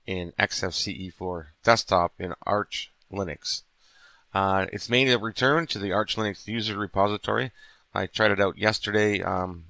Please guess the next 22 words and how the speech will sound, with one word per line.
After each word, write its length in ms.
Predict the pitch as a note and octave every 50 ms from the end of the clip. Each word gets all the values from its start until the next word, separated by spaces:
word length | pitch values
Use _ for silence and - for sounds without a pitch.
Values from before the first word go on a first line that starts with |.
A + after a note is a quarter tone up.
| - -
I 120 | - F2
had 160 | G2+ G#2 G#2
some 180 | - - G2+ F2+
problems, 480 | - G2+ F#2+ G2+ G2+ G2 F2+ - - F2
uh, 240 | F2+ F2+ E2+ F2 E2 -
with 180 | - F2 E2+ -
compiling. 640 | - F2 E2 - G2+ A2 G#2 F#2 F2 F2 F2 E2 _ _ _ _ _ _ _ _ _ _ _ _ -
Uh, 320 | F#2 F#2 F2+ F2+ F2+ F2+ D#2+
so 300 | D#2 - - F#2+ F2+ F#2+ -
I'll 100 | - G#2+
try 220 | - - - B2+ A#2+
it 40 |
again, 440 | G#2 F#2 E2+ G2 G#2 A2 A#2 A#2+ G#2+
and 260 | - - G2 F#2+ F#2 - _ - - - -
if 160 | - G#2+ G2+ -
there's 260 | G2+ G2+ G2+ F#2+ F#2+
a 60 | -
problem, 340 | - F#2 F#2 F#2 F2+ F#2 F2+
there's 260 | F2+ F2 E2+ - -
a 140 | F2 E2 - _ _ _ - _ _ _ -
very 280 | F2+ G2+ G2+ G2 F2+ E2
simple 540 | - - - A2 G#2 - G2 F#2+ F2+ E2